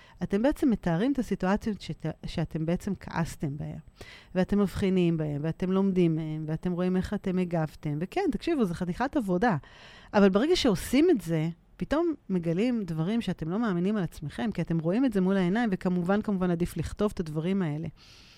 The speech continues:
אז באמת תשאלו את עצמכם, מה העליב אותי? מה, ממה נפגעתי? ממה התעצבנתי? מה קרה שם? עצם המפגש הזה עם הפגיעות הזאת שבי, זה משהו שיכול גם קצת לרפא, ב-, ב-, לפחות בצד הראשון או השני.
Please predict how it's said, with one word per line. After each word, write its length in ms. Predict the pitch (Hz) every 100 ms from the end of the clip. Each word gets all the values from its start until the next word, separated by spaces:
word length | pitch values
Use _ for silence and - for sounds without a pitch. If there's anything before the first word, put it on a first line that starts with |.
| - - - - -
אז 160 | 190
באמת 240 | 190 233 262
תשאלו 280 | 254 220 208
את 60 |
עצמכם, 520 | 233 - 180 - 160 151
מה 200 | 170 180
העליב 320 | 220 175 147
אותי? 320 | 160 - 160 156
מה, 340 | 185 214 208
ממה 240 | 196 208
נפגעתי? 580 | 254 247 170 156 160 165
ממה 200 | 170 196
התעצבנתי? 720 | 262 - - 156 156 151 - -
מה 120 | 269
קרה 440 | - 349 170 151
שם? 240 | 180 - 175 - - - - - -
עצם 220 | 269 320
המפגש 580 | 226 165 170 208 285 -
הזה 220 | 185 160
עם 160 | 151 160
הפגיעות 720 | 156 - 151 196 269 330 302
הזאת 240 | 185 170
שבי, 480 | - 160 156 156 170 -
זה 140 | 180
משהו 260 | 247 392 330
שיכול 380 | - 254 - 269
גם 140 | 254
קצת 240 | - 220 -
לרפא, 440 | 175 160 - 190 156 -
ב-, 240 | 160 160 156 - - - -
ב-, 180 | 170 170
לפחות 440 | 185 165 160 226 233
בצד 360 | 202 - 208
הראשון 400 | 202 170 - 185
או 80 | 180
השני. 400 | 156 - 156 151